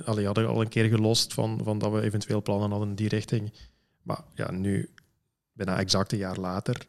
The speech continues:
ja, blijkt ook gewoon dat dat een persoonlijke match wel is naar, eh, naar de uitdaging zien en, het, en,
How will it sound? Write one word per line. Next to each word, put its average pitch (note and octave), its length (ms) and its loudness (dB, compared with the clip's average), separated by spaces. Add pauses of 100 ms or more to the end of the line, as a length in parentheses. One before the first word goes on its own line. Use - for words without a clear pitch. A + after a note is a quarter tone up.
(1500)
ja, A2 140 -8
blijkt A2 380 2
ook G#2+ 120 2
gewoon A2+ 160 8
dat G#2+ 100 6
dat A2+ 100 2
een G2 180 2
persoonlijke A2+ 540 4
match A2+ 260 0
wel A2 200 4
is A2 180 4
naar, G2 420 -2
eh, F#2+ 340 -4 (180)
naar G2 220 4
de G2 100 0
uitdaging G2+ 680 0
zien G2+ 260 -2
en, F#2+ 140 -4
het, F#2 200 -8
en, F#2+ 300 -4